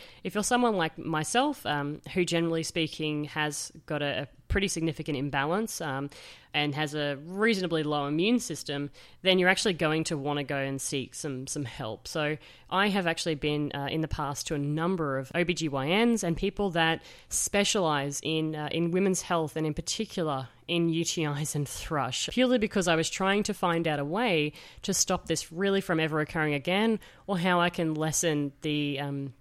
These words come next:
chance that this will happen again, or the possibility of me contracting this. So if you're out there and you are suffering from these, or you do suffer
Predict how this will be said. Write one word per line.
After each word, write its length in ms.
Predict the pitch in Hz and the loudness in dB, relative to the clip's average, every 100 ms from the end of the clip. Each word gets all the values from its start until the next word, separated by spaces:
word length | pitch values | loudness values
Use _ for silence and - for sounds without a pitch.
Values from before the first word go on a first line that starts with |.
| - | -4
chance 320 | - 190 185 | 2 4 4
that 100 | 165 | 2
this 160 | 151 151 | 0 0
will 60 | |
happen 240 | 139 147 139 | 0 0 -2
again, 160 | 139 | -2
or 40 | 135 | -2
the 60 | |
possibility 720 | 143 170 - 139 156 160 151 139 | -2 -4 -4 0 2 2 2 -2
of 120 | 123 | -2
me 100 | 135 | -6
contracting 640 | 131 123 151 143 - 127 | -6 -6 -4 -6 -6 -6
this. 200 | 127 123 | -6 -6
So 280 | - 160 160 - - - | -4 -2 -2 -4 -16 -12
if 140 | - 185 | -6 2
you're 160 | 269 | 6
out 180 | 226 214 | 6 6
there 180 | 196 208 | 6 6
and 120 | 185 | 6
you 120 | 180 160 | 4 4
are 140 | 185 | 2
suffering 540 | - 214 - 202 196 | 2 -2 0 0 0
from 240 | 196 190 190 | 0 0 0
these, 260 | 185 185 | 0 0
or 100 | 175 | -2
you 100 | 156 | -2
do 220 | 156 208 220 | -4 -4 -4
suffer 440 | - 202 202 190 | -2 -4 -2 -4